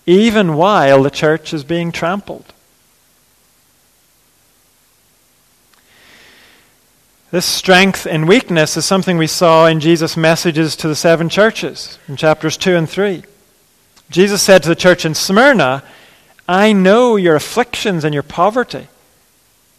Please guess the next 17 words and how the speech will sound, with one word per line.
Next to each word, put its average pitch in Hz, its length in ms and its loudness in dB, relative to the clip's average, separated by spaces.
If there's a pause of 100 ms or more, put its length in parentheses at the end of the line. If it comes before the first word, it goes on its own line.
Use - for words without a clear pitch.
(240)
yet 165 720 0 (760)
you 160 220 0
are 170 160 2
rich." - 600 -6 (2500)
He 147 60 -4
said 180 260 4
to 175 80 0
the 170 60 4
church 175 260 2
in 175 80 0
Philadelphia, 185 760 4
"I 226 280 0
know 220 260 2
you 208 160 0
have 170 160 2
little 214 400 4
strength, 196 720 -6